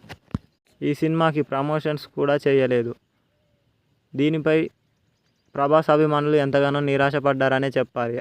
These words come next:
అయితే కల్కి మూవీ క్రేజ్ చూసి, సినిమాకు వచ్చిన టాక్ చూసి అందరూ కూడా ఎంతగానో ఆశ్చర్యపోయారనే చెప్పాలి.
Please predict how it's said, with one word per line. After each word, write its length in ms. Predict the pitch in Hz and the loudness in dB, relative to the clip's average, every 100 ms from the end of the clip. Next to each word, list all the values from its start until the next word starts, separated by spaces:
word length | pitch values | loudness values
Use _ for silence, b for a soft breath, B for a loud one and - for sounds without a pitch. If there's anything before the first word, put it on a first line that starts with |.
| - | -2
అయితే 460 | 135 120 143 147 - _ _ _ _ _ _ _ - - _ _ - | 0 0 -2 -4 -10 _ _ _ _ _ _ _ -20 -20 _ _ -8
కల్కి 280 | 139 143 170 | -2 0 0
మూవీ 300 | 175 180 175 | -2 0 -2
క్రేజ్ 500 | - 147 156 156 - | -2 0 0 -2 -6
చూసి, 300 | 147 - 147 | -6 -4 -4
సినిమాకు 560 | - 143 151 151 151 151 | -2 -2 0 0 2 0
వచ్చిన 260 | - 139 | 0 -6
టాక్ 340 | 123 131 135 131 147 | -4 -2 -2 -4 -8
చూసి 220 | 135 139 | -4 -4
అందరూ 380 | 135 135 143 139 | -2 -2 -2 0
కూడా 200 | 131 139 | 0 0
ఎంతగానో 480 | 131 131 135 135 135 | -2 -2 -2 -2 -2
ఆశ్చర్యపోయారనే 960 | 131 - 139 135 131 135 131 127 131 | -2 -4 -4 -4 0 0 0 0 -2
చెప్పాలి. 520 | 127 123 - 120 113 | -4 -6 -4 -4 -4